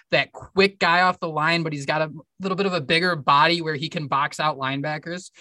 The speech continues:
uh, it, the ones he can't get away from. I just think that versatility and that quickness is gonna come so in handy in the red zone.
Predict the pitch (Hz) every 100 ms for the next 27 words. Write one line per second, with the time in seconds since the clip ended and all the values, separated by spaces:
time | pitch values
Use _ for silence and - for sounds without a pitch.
0 | - - 127 123 165 165 143 - - 156
1 | 165 160 143 156 156 175 175 175 202 190
2 | 170 190 - 214 208 170 175 180 180 139
3 | 175 175 190 156 156 151 143 - _ -
4 | 196 190 180 156 156 156 180 151 - 165
5 | 160 147 151 147 147 156 156 147 147 131
6 | 151 151 147